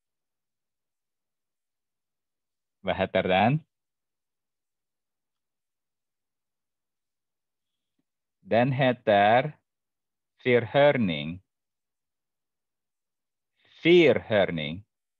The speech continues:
Det betyder, den här heter fyrhörning. Okej.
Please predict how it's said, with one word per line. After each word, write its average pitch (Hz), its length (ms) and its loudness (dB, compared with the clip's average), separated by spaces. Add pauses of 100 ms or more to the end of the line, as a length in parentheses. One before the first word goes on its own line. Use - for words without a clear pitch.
(520)
Det 107 100 -2
betyder, 110 680 0
den 107 200 -2
här 120 180 -2
heter 117 540 -2
fyrhörning. 107 1200 -2 (3000)
Okej. 98 420 -2